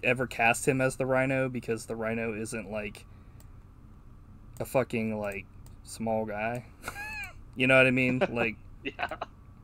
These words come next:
Speaker 1: it was, like, him in a, in a Rhino mech, and I was just like, "Okay, this is stupid." But, uh,
Speaker 2: <laughs>
Speaker 1: I guess the newest news is,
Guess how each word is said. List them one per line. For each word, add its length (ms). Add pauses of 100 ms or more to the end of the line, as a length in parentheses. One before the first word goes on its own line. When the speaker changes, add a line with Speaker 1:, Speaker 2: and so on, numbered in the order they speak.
(380)
Speaker 1:
it 60
was, 140
like, 380 (540)
him 280
in 60
a, 240 (120)
in 120
a 160 (220)
Rhino 340
mech, 440
and 100
I 60
was 120
just 160
like, 180
"Okay, 220
this 220
is 80
stupid." 380 (840)
But, 260
uh, 320 (160)
Speaker 2:
<laughs> 160
Speaker 1:
I 60
guess 180
the 140
newest 380
news 280
is, 100